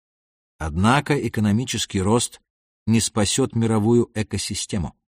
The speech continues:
Напротив, именно он стал причиной экологического кризиса. Также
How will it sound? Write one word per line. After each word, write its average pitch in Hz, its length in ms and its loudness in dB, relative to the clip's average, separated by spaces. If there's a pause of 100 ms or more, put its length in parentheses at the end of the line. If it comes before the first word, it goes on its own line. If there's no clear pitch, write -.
(480)
Напротив, 123 580 0
именно 135 560 2
он 123 340 2 (240)
стал 117 380 2
причиной 143 720 0
экологического 95 1120 -4
кризиса. - 500 -6 (720)
Также 120 500 4